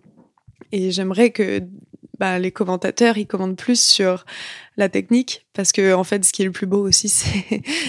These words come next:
c'est quand la technique est belle, en fait. <laughs>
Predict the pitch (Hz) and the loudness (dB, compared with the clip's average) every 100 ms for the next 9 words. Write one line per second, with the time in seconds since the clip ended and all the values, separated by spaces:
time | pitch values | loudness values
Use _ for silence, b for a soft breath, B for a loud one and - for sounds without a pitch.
0 | - - 190 190 180 180 190 - - - | -8 -6 -4 -2 -2 -2 -4 -8 -14 -6
1 | 185 180 180 202 190 190 214 196 180 - | -6 -4 -4 -4 -2 4 4 2 -6 -8
2 | 185 - _ _ _ - | -8 -14 _ _ _ -14